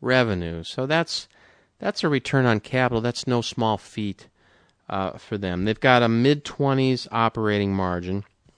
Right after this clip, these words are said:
That's been steadily improving for ten years. They have a culture of buying stock back, so they understand the value of their cash,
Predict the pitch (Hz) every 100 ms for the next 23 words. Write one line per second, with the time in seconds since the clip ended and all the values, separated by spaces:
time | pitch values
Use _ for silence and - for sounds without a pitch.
0 | _ _ _ _ _ _ - 117 - 120
1 | 104 - 120 113 113 110 101 - 104 104
2 | 101 - 95 - 95 92 82 80 95 -
3 | _ _ _ - - _ - 120 120 123
4 | 156 165 165 127 123 120 120 120 _ -
5 | 147 151 - 156 147 110 107 113 120 135
6 | 127 - - 123 123 - - 107 85 -
7 | - 107 110 104 127 139 - 135 123 123
8 | 113 107 104 107 110 113 - - - _
9 | _ 110 104 107 107 - _ _ - 117
10 | - 127 120 98 104 -